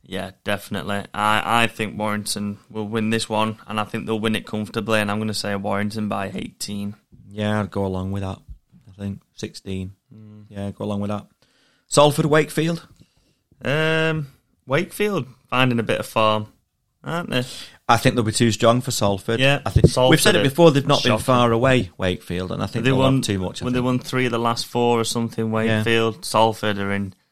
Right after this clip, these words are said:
Speaker 1: desperate need of a win. Um, but it just doesn't look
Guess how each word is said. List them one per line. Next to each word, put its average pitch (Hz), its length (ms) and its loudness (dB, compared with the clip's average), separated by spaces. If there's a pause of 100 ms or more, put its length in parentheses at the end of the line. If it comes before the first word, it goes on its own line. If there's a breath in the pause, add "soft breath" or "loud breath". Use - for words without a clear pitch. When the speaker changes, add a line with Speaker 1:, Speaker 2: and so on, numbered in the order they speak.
(1040)
Speaker 1:
desperate 127 640 -2
need 98 280 -6
of 101 120 -12
a 101 80 -6
win. 98 300 -4 (1500)
Um, 98 580 -6 (120)
but 104 280 -8
it 110 180 -8
just 113 160 -8
doesn't 110 240 -6
look 78 220 -12